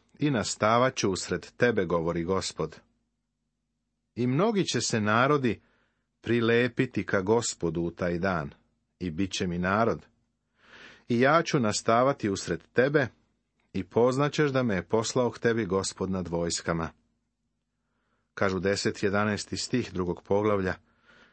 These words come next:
knjige proroka Zaharije u Svetom pismu Starog zaveta. Ovo je ono isto što je Joilo rekao narodu na početku.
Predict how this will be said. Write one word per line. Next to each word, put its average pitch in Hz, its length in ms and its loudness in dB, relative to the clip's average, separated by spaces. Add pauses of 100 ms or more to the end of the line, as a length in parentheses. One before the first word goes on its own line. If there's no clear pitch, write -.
(180)
knjige 135 340 0
proroka 101 480 0
Zaharije 104 640 0 (1400)
u - 100 -2
Svetom 98 380 -2
pismu 98 360 -4
Starog 78 360 -4
zaveta. 85 520 -4 (2500)
Ovo 170 240 2
je 180 100 2
ono 160 180 2
isto 165 540 0
što - 280 0
je 113 100 2
Joilo 123 360 4
rekao 113 400 2
narodu 101 420 0
na 113 120 -2
početku. - 680 -4